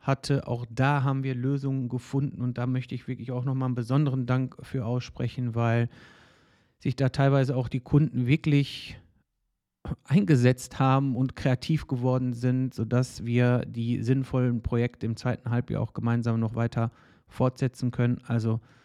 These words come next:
wirklich ein großes Dankeschön an, an unsere Kunden, an das Vertrauen.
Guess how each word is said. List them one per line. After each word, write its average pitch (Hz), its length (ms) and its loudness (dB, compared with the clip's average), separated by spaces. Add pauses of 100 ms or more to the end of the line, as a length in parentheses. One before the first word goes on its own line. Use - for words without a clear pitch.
(160)
wirklich 123 360 -2
ein 117 280 0 (140)
großes 120 640 -6 (140)
Dankeschön 120 680 -2
an, 113 360 -2 (200)
an 113 160 -4
unsere 113 260 0
Kunden, 123 540 -2
an 113 140 -2
das 110 120 -2
Vertrauen. 127 600 0